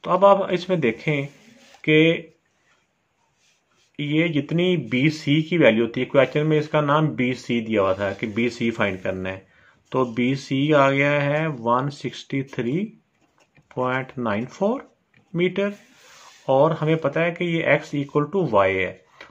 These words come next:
तो जितनी इसका आंसर आया वही आंसर इसका है डीसी का। तो हम इसमें लिख सकते हैं कि डीसी equal to same है वन सिक्सटी थ्री पॉइंट नाइन फ़ोर, या इन दोनों की जगह पे जैसे बुक के एंड पे लिखा हुआ है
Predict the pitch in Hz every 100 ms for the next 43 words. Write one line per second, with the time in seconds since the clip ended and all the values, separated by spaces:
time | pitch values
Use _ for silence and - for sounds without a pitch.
0 | _ 139 120 123 160 170 143 - 180 170
1 | 160 170 170 180 151 135 156 143 123 156
2 | 135 - - 107 110 147 160 - _ -
3 | 110 117 113 - 107 92 98 92 - -
4 | - - - - 135 135 - 143 127 -
5 | 185 202 202 202 190 151 156 156 156 160
6 | 170 - _ _ _ _ _ _ - 131
7 | 120 - 139 139 - 127 151 165 170 -
8 | _ _ _ _ _ - 120 123 151 -
9 | 123 - - 147 151 139 120 139 139 127
10 | 127 156 151 117 104 101 113 - 123 160
11 | 202 - - - - 131 139 117 117 123
12 | 131 123 120 127 127 143 135 117 - 117
13 | 113 113 135 120 123 - 113 104 135 127
14 | 139 165